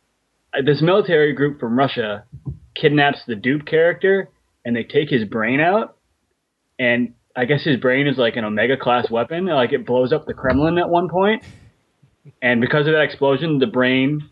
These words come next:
like, gets blown all over the world. And so this comes to the attention of the Avengers, who want to get the brain and destroy it. And Ecstatic wants to get the brain and save their friend.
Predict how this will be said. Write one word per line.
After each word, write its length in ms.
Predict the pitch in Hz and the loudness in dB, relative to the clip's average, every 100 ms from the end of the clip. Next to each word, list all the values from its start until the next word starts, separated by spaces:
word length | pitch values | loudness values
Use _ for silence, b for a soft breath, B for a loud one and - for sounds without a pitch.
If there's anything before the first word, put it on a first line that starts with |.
| - | -8
like, 320 | 123 110 - _ _ _ _ _ _ _ _ _ | -6 -6 -10 _ _ _ _ _ _ _ _ _
gets 160 | 147 127 | -2 -2
blown 360 | - 139 135 | -2 -2 0
all 180 | 135 127 | 0 0
over 160 | 127 127 | 0 0
the 80 | 113 | 0
world. 500 | 117 123 143 156 - - | 0 0 -2 -4 -12 -12
And 160 | 135 | -10
so 140 | 110 127 | -2 -2
this 220 | 131 127 | -2 -4
comes 260 | - 143 131 | -2 -2 -2
to 60 | |
the 160 | 123 127 | 0 0
attention 480 | 120 135 120 139 147 | 0 -2 -4 -4 -4
of 120 | 139 113 | -6 -6
the 140 | 113 | -4
Avengers, 580 | 110 127 135 170 185 - b b b b _ | -2 0 2 0 0 -6 b b b b _
who 200 | - 127 | -2 2
want 400 | 131 127 - - | 2 0 -4 -10
to 80 | 123 | -6
get 220 | 101 135 | -2 -2
the 80 | 131 | 0
brain 280 | 110 120 123 | 2 2 2
and 120 | 117 | 0
destroy 500 | 110 - 120 127 139 | -4 -2 0 2 0
it. 140 | 143 _ | -2 _
And 460 | - 117 110 104 107 _ - | -10 -8 -6 -8 -12 _ -4
Ecstatic 600 | 139 - 131 123 127 127 | -4 -2 0 2 2 0
wants 320 | 120 117 - | -2 -2 -6
to 80 | - | -4
get 160 | 131 | -4
the 60 | 120 | -4
brain 280 | 107 120 117 | -4 -2 -2
and 200 | 104 98 _ _ _ _ | -4 -10 _ _ _ _
save 260 | - 123 120 | -4 -2 2
their 140 | 113 | 0
friend. 540 | 101 117 120 160 196 | 2 0 0 0 -2